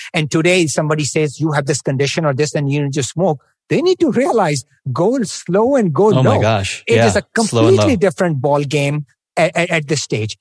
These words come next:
Speaker 1: So
Speaker 2: Very different,
Speaker 1: that is
Speaker 2: yeah.
Speaker 1: why we are even more have to be careful with particularly adolescents and other people with psychotic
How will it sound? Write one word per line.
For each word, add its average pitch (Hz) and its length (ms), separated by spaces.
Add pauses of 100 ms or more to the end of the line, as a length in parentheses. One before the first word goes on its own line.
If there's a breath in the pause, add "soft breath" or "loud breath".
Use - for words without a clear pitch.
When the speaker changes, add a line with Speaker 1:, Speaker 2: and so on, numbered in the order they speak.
(100)
Speaker 1:
So - 220
Speaker 2:
Very 123 260
different, 208 320
Speaker 1:
that 359 80
is 240 100
Speaker 2:
yeah. 175 60
Speaker 1:
why 180 400 (300)
we 220 260
are 190 220
even 277 320
more 196 360
have 165 180
to 196 60
be 185 100
careful 175 720
with 156 200
particularly 185 520
adolescents 147 640
and 139 120
other 135 160
people 135 440
with 120 200
psychotic 131 580